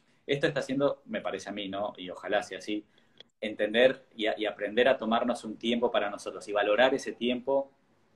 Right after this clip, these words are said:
eh, para nosotros, ¿no? Y creo que el, el tiempo con un coach es lo mejor, es la mejor inversión que uno puede tener, porque, eh, trabajás en vos,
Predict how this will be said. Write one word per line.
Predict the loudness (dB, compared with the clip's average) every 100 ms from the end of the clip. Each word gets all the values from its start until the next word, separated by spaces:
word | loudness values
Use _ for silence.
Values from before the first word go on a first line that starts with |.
| _ _ -12
eh, | -8 -6 -6 -10 -12 -12 -14 -16 _ _ _ _
para | -2 0
nosotros, | -2 -2 -2 -2 -6
¿no? | -2 -2 -2 _ _ _ _ _ -6
Y | -2
creo | 4 4
que | 4 2 2 -2 _ _ _ _ _ _ _ _
el, | -12 -10
el | -8 -10 -12 -6
tiempo | -2 0 2 2
con | 0
un | -2
coach | 2 2 2 -8
es | -6 -6 -6 -18 _ _ -10
lo | -8 -6
mejor, | -4 0 2
es | 2
la | 2
mejor | 2 2 2
inversión | 4 2 2 0 0
que | 0
uno | -2 0
puede | -2 -2
tener, | -4 -8 -12
porque, | -12 -8 -8 -8 -14
eh, | -16 -14
trabajás | -6 -6 -2 -2 -2
en | -2 2
vos, | 4 4